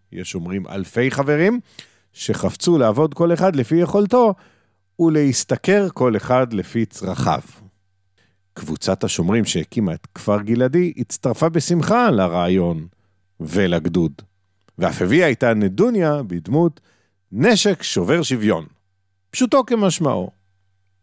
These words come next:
כמות הנשק שהחזיקו אנשי כפר גלעדי הייתה יותר גדולה מכמות הנשק שהחזיק ארגון ההגנה, כשהם, אנשי כפר גלעדי, מתחזקים מחתרת שנקראה, איך לא,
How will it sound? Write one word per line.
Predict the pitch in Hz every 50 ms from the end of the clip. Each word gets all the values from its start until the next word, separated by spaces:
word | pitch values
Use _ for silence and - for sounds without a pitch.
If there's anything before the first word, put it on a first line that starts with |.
| _ _ _ _ _ _ _ _
כמות | - - 85 104 113 - -
הנשק | 104 117 135 123 - - 101 -
שהחזיקו | - - 95 - - - 90 82 113 120 - 110 90
אנשי | 85 87 - 107 104
כפר | - - - 113 113
גלעדי | 104 104 101 101 101 104 139 143 135 127 131 - _ _ _ _ _ _ _ _ _ _ _ _
הייתה | - 117 - 151
יותר | 143 147 143 131 202 226
גדולה | 214 196 180 170 151 160 202 208
מכמות | 196 170 151 - - 139 143 160 165 -
הנשק | 147 139 160 196 175 143 160 139 -
שהחזיק | - 135 127 117 104 107 110 143 196 160 - 131
ארגון | 120 104 110 127 147 139
ההגנה, | 139 135 131 123 113 123 139 147 127 92 80 - _ _ _ _ _ _ _ _ _ _ _ _ _ _ _ _ _ _ _
כשהם, | - 98 92 - 107 120 147 170 160 135 120 104
אנשי | 90 87 85 98 98 107 110
כפר | - - 120 120 123
גלעדי, | 127 143 160 180 196 196 247
מתחזקים | 233 208 165 - - 160 - - 185 185 - - 165 139
מחתרת | 110 - - - 170 156 151 135 -
שנקראה, | - 110 98 90 - - 78 82 90 143 151 139
איך | 101 120 113 - - -
לא, | 139 143 143 139 135